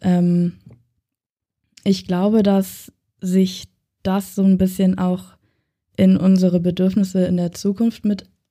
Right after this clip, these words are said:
einintegrieren lässt, dass, glaub ich, so die Generation Z ein sehr starkes Bedürfnis nach Geborgenheit hat und auch nach Sicherheit, aber nicht Sicherheit im Sinne von,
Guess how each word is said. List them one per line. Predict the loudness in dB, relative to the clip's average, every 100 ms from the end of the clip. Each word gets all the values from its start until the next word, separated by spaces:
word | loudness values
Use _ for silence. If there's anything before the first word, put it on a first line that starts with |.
| _ -8
einintegrieren | -2 2 2 2 0 -2 -2 -4 -2 -2 0 0
lässt, | 0 -4 -8 -16 -16
dass, | -14
glaub | -6 -4 -4
ich, | -8 -14 _ _ _ _
so | -2 2 2 0
die | -2 -4
Generation | -2 -2 -2 -6 -6 0 2 2 0
Z | -2 -4 -4 -10 -2
ein | 2 2 2
sehr | 0 -2
starkes | -2 -4 -6 -8
Bedürfnis | -10 -4 -2 0 -2 -2
nach | -4 -4 -4 -6 -10 -20 _ _ _ _ _ _ _
Geborgenheit | -4 0 2 2 2 0 0 -2 -6
hat | -8 -10 -18 -20 _ _ -2
und | 2 4 4 0 -4 -14 -18 _
auch | -6 -4 -4
nach | -6
Sicherheit, | -4 -6 -6 -6 -6 -8 -4
aber | 0 2
nicht | 2 0 -8 -6
Sicherheit | -6 -4 -4 -2
im | 0 0
Sinne | 2 0
von, | 0 0 0 -2